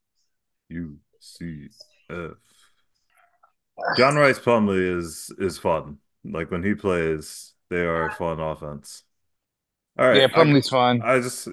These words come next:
Speaker 1: John Rice Plumlee's fun. I just gotta hope, <laughs> I just gotta hope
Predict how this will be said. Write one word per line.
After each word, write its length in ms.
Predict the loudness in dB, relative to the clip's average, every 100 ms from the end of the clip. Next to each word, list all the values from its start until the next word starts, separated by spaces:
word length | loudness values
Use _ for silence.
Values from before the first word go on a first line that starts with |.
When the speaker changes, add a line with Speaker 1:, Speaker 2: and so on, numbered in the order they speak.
| -10 -2
Speaker 1:
John 240 | 0 2
Rice 160 | 2 0
Plumlee's 320 | -2 -2 -2
fun. 260 | 0 0 0
I 120 | -2 -2
just 160 | 0
gotta 180 | -2 0
hope, 280 | -2 -4 -10 _ _ _ _ _
<laughs> 280 | -12 -12 -6
I 100 | -4
just 240 | -4 -6 -2
gotta 200 | -2 -2 -4
hope 240 | -6 -6